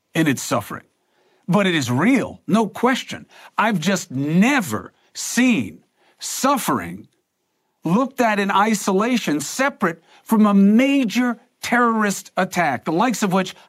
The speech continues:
I've never seen. Israel should release the photos and videos that show the kinds of intentional mutilation and unbelievable violence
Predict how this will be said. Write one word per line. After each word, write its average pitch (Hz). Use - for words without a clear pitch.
I've 214
never 196
seen. 113
Israel 226
should 165
release 139
the 139
photos 202
and 139
videos 170
that 143
show 202
the 185
kinds 170
of 131
intentional 226
mutilation 165
and 160
unbelievable 208
violence 131